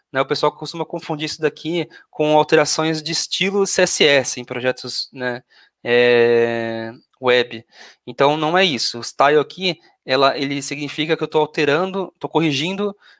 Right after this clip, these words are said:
é, formatação, fazendo algo do tipo de, de perfumaria ali, né, de, de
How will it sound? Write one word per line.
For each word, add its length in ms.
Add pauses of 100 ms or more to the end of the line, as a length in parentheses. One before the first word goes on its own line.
(100)
é, 500
formatação, 800
fazendo 320
algo 220
do 100
tipo 320
de, 240 (360)
de 800
perfumaria 640
ali, 120
né, 100
de, 220
de 520